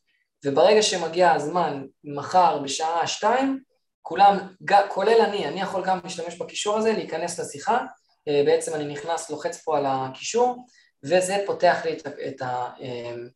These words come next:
את השיחה. אז ככה בעצם אני מייצר שיחת זום,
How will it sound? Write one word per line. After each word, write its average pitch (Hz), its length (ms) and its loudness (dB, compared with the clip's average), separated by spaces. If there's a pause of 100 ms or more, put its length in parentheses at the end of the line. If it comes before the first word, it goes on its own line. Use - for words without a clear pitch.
(920)
את 135 160 -6
השיחה. 127 800 -4 (540)
אז - 100 -4
ככה 240 240 4
בעצם 233 220 4
אני 202 100 2
מייצר 190 520 0
שיחת 170 320 -4
זום, 226 400 0